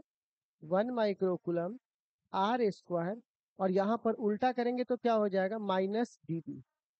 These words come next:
आप ध्यान से देखिए तो ये minus है और ये plus है, जो value यहाँ है वही value यहाँ, तो ये कट जाएगा, जो value यहाँ है वही value यहाँ है, तो यहाँ पे कट जाएगा।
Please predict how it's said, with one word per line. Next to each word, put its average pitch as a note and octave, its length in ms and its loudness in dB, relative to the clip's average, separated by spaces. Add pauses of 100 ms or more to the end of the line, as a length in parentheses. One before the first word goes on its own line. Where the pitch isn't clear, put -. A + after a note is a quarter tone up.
(480)
आप F#3 140 -2
ध्यान F#3 300 0
से C4 140 -6
देखिए F3+ 360 -4
तो - 180 -6
ये F#3+ 220 0
minus B3 480 0
है D4 80 0
और A3 200 2
ये A3+ 140 0
plus F3+ 360 0
है, D3+ 80 -6
जो F#3 220 4
value A#3 320 2
यहाँ B3 240 0
है C4 80 0
वही A3 220 2
value F#3+ 260 2
यहाँ, D3+ 180 -2
तो F3+ 80 -6
ये F#3+ 120 -2
कट G#3+ 200 0
जाएगा, A3+ 300 -2 (1040)
जो F#3 280 2
value B3 340 4
यहाँ A3 340 2
है B3+ 120 2
वही A3 260 4
value G3+ 300 4
यहाँ E3+ 200 2
है, D#3+ 60 -4
तो F3+ 100 -8
यहाँ F#3+ 160 -2
पे A3 140 -4
कट A3+ 180 -2
जाएगा। A#3+ 320 -2